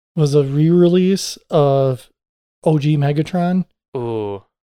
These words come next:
Speaker 1: And I still kick myself in the butt to this day. I don't remember what I bought instead.
Speaker 2: Probably something dumb, 'cause
Speaker 1: Probably
Speaker 2: you
Speaker 1: some,
Speaker 2: don't remember.
Speaker 1: probably some Rock Lords. <laughs> And it was on sale, too, so it was cheap.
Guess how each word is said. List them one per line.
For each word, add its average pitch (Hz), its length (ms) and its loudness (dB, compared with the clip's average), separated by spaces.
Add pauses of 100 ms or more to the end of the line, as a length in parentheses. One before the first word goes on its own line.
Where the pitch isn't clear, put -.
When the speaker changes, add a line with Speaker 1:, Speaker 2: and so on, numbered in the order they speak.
(420)
Speaker 1:
And 147 160 0
I 131 80 -4
still - 320 -2
kick - 240 -4
myself 156 440 -2
in 147 200 -2
the 139 100 -2
butt 143 280 -4 (220)
to 160 260 0
this 143 220 0
day. 143 280 -2
I 180 60 -4
don't 165 300 2
remember 202 400 4
what 180 180 6
I 156 120 6
bought 139 320 0
instead. 139 540 -4 (220)
Speaker 2:
Probably 147 220 -6
something 123 300 -8
dumb, 101 440 -4
'cause 117 80 -20
Speaker 1:
Probably 226 240 2
Speaker 2:
you 214 60 2
Speaker 1:
some, - 180 2
Speaker 2:
don't 160 80 0
remember. 98 340 -8
Speaker 1:
probably 202 240 2
some 160 240 2
Rock 147 320 0
Lords. 151 540 0
<laughs> - 540 -18
And 185 120 4
it 240 60 4
was 233 180 2
on 175 300 2
sale, 160 320 2
too, 143 320 -2
so 156 260 2
it 170 40 -2
was 139 200 -6
cheap. - 380 -6